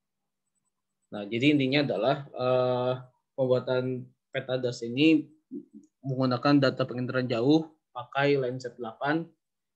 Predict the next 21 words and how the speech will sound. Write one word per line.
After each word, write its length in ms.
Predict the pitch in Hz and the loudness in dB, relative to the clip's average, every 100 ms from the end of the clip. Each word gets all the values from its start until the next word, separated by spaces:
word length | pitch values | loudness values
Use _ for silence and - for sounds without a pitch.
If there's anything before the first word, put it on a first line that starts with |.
| _ | _
dan 480 | 131 135 139 139 127 | -2 -2 -2 -6 -6
tidak 240 | 139 135 | -4 -4
perlu 240 | 131 127 127 | -2 -4 -2
lagi 160 | 143 | -6
pakai, 480 | 139 131 147 151 147 | -6 -4 -2 -2 -4
eh, 340 | 127 127 127 120 | -10 -6 -4 -2
dem 240 | 135 139 | 2 4
ya. 140 | 120 131 - _ _ _ _ - | 2 -4 -10 _ _ _ _ -10
Ternyata 220 | 117 120 | -4 0
ini 120 | 139 | 2
bisa 200 | 131 127 117 | 0 -2 -4
juga. 400 | 113 117 123 - _ _ _ _ _ _ _ _ | 0 0 0 -8 _ _ _ _ _ _ _ _
Oke, 240 | - 127 139 | 0 4 4
sekian, 440 | 139 143 143 151 - | 4 6 8 8 8
eh, 200 | 135 135 | 6 6
saya 360 | 135 131 131 | 8 8 8
Azhari 360 | 135 135 135 131 | 6 2 4 4
Al-Kautsar, 600 | 120 123 123 147 156 151 | 4 4 2 6 6 4
mengucapkan 360 | 143 135 127 131 | -6 -8 -10 -10
terima 200 | 127 123 117 | -8 -10 -10
kasih. 520 | 117 - 151 170 | -6 2 4 4